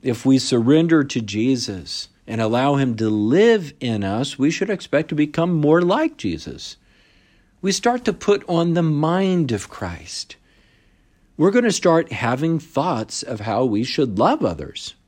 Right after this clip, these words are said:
rather than just being consumed with ourselves. We're gonna start speaking the words of Christ, words of encouragement, words of hope, words of charity to build others up. We might start thinking, "Wow, where did that come from?"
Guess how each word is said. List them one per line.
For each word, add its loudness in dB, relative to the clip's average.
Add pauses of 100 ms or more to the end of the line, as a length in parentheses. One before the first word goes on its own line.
(220)
rather 2
than -2
just -6
being 0
consumed 0
with 2
ourselves. 2 (320)
We're 4
gonna 4
start 2
speaking 0
the 4
words 0
of -8
Christ, -10
words 4
of 0
encouragement, 0
words 2
of -2
hope, -2 (260)
words -2
of 0
charity 2
to -4
build 0
others 0
up. -8
We -2
might 0
start 0
thinking, -4
"Wow, 0
where 2
did 2
that 2
come -4
from?" -12